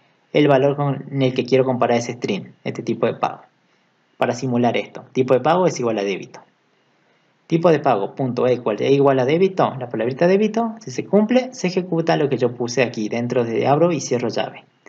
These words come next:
Si no se cumple, ¿qué más tengo? ¿Qué me falta para crédito? Entonces abro otro camino. Else, abro y cierro llave desde aquí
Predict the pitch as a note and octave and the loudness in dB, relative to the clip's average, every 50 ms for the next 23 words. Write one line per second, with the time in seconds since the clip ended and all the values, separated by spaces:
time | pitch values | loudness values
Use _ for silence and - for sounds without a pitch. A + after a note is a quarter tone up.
0 | - _ _ _ _ _ _ _ _ _ _ _ _ _ _ _ - B2 D3 E3+ | -20 _ _ _ _ _ _ _ _ _ _ _ _ _ _ _ -2 2 2 4
1 | E3 F#3 - - A3+ A3 F#3+ E3+ F3+ F3+ F#3 G3 F3 F3 E3 D#3 - C#3 A#2 G#2+ | 4 2 2 4 2 2 4 2 2 2 2 2 2 4 0 0 -2 -4 -4 -4
2 | G#2+ G#2+ E3+ F3 E3 C#3 C#3 A#2 A#2 G2+ G#2+ G2+ F#2+ - - D3+ C#3+ B2 G#2 - | -6 -4 -4 -4 -2 0 0 -2 -2 -2 -2 -4 -4 0 0 2 2 2 0 -2
3 | - A#2 A#2 B2+ A#2+ A#2+ C3+ B2+ B2+ B2+ C3 - - B2 A#2+ A2+ A2+ G#2 G#2 - | -10 -8 -6 -6 -4 0 2 2 2 2 2 0 0 -2 -2 -2 -2 -2 -4 -2
4 | - C#3 D#3+ E3 D#3+ - F#3+ F3+ F#3 - D#3 E3 E3 D3+ C#3 B2 A2+ A#2+ B2 A#2+ | 2 2 2 2 2 -2 -4 -4 -4 -2 0 2 2 2 2 -2 -2 0 -2 -2
5 | A2+ A#2 A#2 C3 B2+ B2 B2 A#2 A#2 G#2 - - G2+ G2+ - - C#3 A#2+ G2 E2 | -2 0 0 0 0 0 0 -2 -2 -6 -8 -10 -12 -10 -6 -4 -2 -2 -2 -4
6 | - | -10